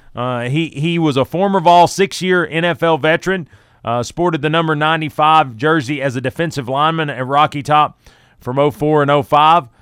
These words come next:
Uh, the Columbia South, that was at the time of this article. The Columbia, South Carolina native has registered thirty-three tackles, including five for loss, five, uh,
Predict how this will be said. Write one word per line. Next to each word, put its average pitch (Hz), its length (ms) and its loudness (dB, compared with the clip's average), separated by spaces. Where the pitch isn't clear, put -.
Uh, 107 100 -8
the 113 80 -6
Columbia 151 420 -2
South, 147 340 0
that 170 160 2
was 147 160 -2
at 143 440 2
the 127 100 -6
time 135 260 -2
of 123 60 -4
this 117 160 -6
article. 123 420 0
The 110 140 -6
Columbia, 165 400 -2
South 156 260 0
Carolina 151 400 -2
native 147 400 0
has 120 260 -6
registered 135 600 -4
thirty-three 160 540 0
tackles, 151 480 0
including 135 400 -4
five 143 320 2
for 135 140 -2
loss, 143 340 2
five, 143 480 0
uh, 117 300 -4